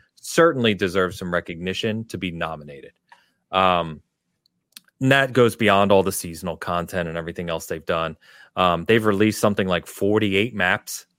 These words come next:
this year in one year, um, which is unheard of. No multiplayer game out there has done that. Um, but even, even if you put that aside and just say, "Hey, that's part of seasons and live service delivery,"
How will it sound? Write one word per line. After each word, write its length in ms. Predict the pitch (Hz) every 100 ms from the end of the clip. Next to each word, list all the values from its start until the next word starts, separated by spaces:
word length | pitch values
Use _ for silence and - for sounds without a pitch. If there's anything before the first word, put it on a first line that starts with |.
| -
this 240 | 104 -
year 260 | 92 104 110
in 140 | 98
one 180 | 95 104
year, 280 | 98 104 - _ _ _ _ -
um, 260 | 98 95 95
which 180 | 101
is 100 | 95
unheard 400 | 110 95 113 104
of. 200 | 78 - _ -
No 140 | 127
multiplayer 500 | 131 127 131 127 120
game 160 | 113 110
out 160 | 101
there 120 | 92 87
has 120 | 82
done 180 | 85 73
that. 140 | - _ _ _ _ _ _ _ -
Um, 300 | 101 98 95
but 160 | 95 127
even, 320 | 156 156 143
even 240 | 135 143 147
if 120 | 127
you 40 | 113
put 180 | 123
that 140 | 110 92
aside 440 | - 123 110 92
and 100 | 90
just 180 | 98 -
say, 140 | 92
"Hey, 200 | 92 107
that's 220 | 98 92 -
part 240 | 107 95
of 160 | 85 -
seasons 560 | 110 101 98 95 90
and 100 | 87
live 320 | 87 87 85
service 360 | - 104 95 -
delivery," 380 | 90 85 80